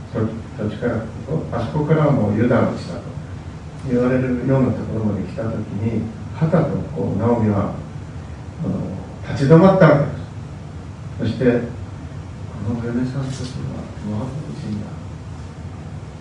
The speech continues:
る。ユダヤには一回も行ったこともないし、そこに親類もいないし、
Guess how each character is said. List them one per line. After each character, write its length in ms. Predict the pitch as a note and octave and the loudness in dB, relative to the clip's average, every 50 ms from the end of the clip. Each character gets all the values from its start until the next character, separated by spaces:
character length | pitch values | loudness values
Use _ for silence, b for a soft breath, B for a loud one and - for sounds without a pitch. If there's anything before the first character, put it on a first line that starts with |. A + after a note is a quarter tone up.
| - - - | -10 -4 2
る。 60 | C3 | 4
ユ 60 | B2 | 6
ダ 120 | C#3 D#3 D#3+ | 8 8 8
ヤ 80 | D#3 C#3+ | 8 8
に 100 | B2+ A2+ G#2 | 6 4 2
は 80 | F#2+ - | 2 0
一 40 | - - - - | -2 -4 -4 0
回 180 | C3 C#3 D3 | 2 4 4
も 60 | D#3+ | 4
行 20 | E3 | 2
っ 40 | D3 | 2
た 160 | - - D#3+ | 0 0 -2
こ 100 | D#3+ D#3+ | -2 -2
と 100 | D#3+ D#3 | -2 -2
も 200 | D3 C#3 B2+ A#2+ | -2 0 0 -2
な 60 | A#2 | -2
い 40 | G#2+ | -2
し、 340 | G#2 - - C3+ C3 B2+ - - | -4 -4 -2 -2 -2 -2 -2 -4
そ 60 | - - - | -6 -6 -4
こ 40 | B2 | -2
に 120 | G#2+ G#2+ G#2 | -2 0 -2
親 260 | - - A2+ A2+ A2+ A#2 | -2 -4 -4 -4 -2 -2
類 180 | A#2 A#2 A#2 | -2 -2 -2
も 60 | A#2 | -2
い 100 | A2+ A2+ | -2 -2
な 80 | G#2+ G2+ F#2+ F#2 | 0 0 -2 -2
い 20 | |
し、 60 | - | -4